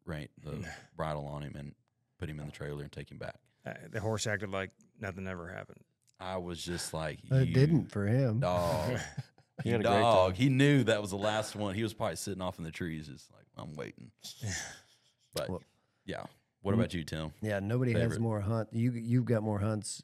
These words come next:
Speaker 3: on the show than all three of us probably combined. Good
Speaker 2: Well,
Speaker 3: luck picking
Speaker 2: and
Speaker 3: your favorite.
Speaker 2: a-, and it, it's funny that each of you, you know, of your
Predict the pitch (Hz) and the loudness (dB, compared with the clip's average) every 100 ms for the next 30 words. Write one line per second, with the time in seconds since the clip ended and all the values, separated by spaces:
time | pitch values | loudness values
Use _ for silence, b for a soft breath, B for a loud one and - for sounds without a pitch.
0 | _ 110 104 98 - 104 104 95 95 98 | _ -4 -4 -4 -4 -4 -4 -4 -6 -6
1 | 101 101 92 87 - 95 90 87 87 92 | -4 -4 -4 -8 -6 -6 -4 -8 -8 -6
2 | 90 85 85 _ _ _ _ _ _ _ | -6 -8 -10 _ _ _ _ _ _ _
3 | _ - 107 104 101 92 - 101 95 92 | _ -6 -4 -2 -2 -4 -4 -4 -2 -4
4 | 87 98 92 82 - _ _ _ _ _ | -4 -2 -2 -6 -10 _ _ _ _ _
5 | _ _ _ _ _ _ 127 - 131 123 | _ _ _ _ _ _ -12 -4 -2 -2
6 | - 117 - 127 123 110 107 104 - 110 | -4 -6 -4 -2 0 2 0 -4 -6 -4
7 | 120 101 101 95 92 - _ 117 92 90 | -4 -4 -4 -4 -8 -16 _ -10 -8 -8
8 | 92 92 90 | -10 -12 -14